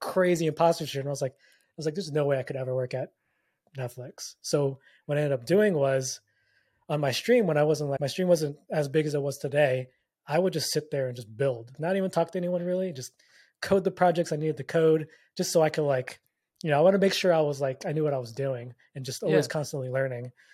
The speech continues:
Speaker 1: So I just built, like, a ton of projects and I was like, "You know what? I think it's time." And I remember, uh, I went to Hawaii on a family vacation, and one of my friends that works at Netflix lives in Hawaii.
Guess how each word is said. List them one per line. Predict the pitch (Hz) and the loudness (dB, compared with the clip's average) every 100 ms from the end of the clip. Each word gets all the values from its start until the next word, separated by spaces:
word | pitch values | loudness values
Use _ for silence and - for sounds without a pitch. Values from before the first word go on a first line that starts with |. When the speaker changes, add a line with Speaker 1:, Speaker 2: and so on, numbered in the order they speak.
| _ _ | _ _
Speaker 1:
So | - 147 | -6 -4
I | |
just | 131 120 | -4 2
built, | 175 | 2
like, | 165 143 | 2 -2
a | |
ton | - 170 | -2 -2
of | 139 | 2
projects | 156 147 135 131 - - | 2 2 0 -2 -6 -6
and | 147 | -4
I | |
was | 135 | -2
like, | 127 - | -4 -2
"You | |
know | 226 | 0
what? | 269 262 - _ _ _ _ _ _ _ - | 2 0 -4 _ _ _ _ _ _ _ -20
I | - | -2
think | 208 | 0
it's | 202 - | 0 2
time." | 202 156 143 151 - _ - | 2 2 0 -6 -16 _ -4
And | |
I | 147 | 0
remember, | 165 170 170 160 156 - _ _ _ - | 2 8 8 8 2 -10 _ _ _ -6
uh, | 143 135 - | -4 -4 2
I | |
went | 165 165 | 2 2
to | |
Hawaii | 113 147 175 220 170 | 0 2 6 6 6
on | 143 | 2
a | 123 | 0
family | 165 156 | 0 0
vacation, | 139 135 160 175 - 127 127 143 _ _ _ _ _ _ | -2 -2 0 0 -2 -6 -8 -14 _ _ _ _ _ _
and | 147 139 135 131 135 135 - _ _ _ | -2 0 0 -2 -4 -10 -16 _ _ _
one | 143 160 | -4 -2
of | 147 | -2
my | 131 | -2
friends | - 185 196 160 | 6 8 8 4
that | 147 139 | 0 2
works | 147 | 0
at | 131 | 2
Netflix | 143 208 - 139 - 151 | 2 0 -2 -6 -2 -2
lives | 143 | -2
in | 127 | -4
Hawaii. | 135 135 151 135 120 127 | -4 -4 -4 -4 -6 -10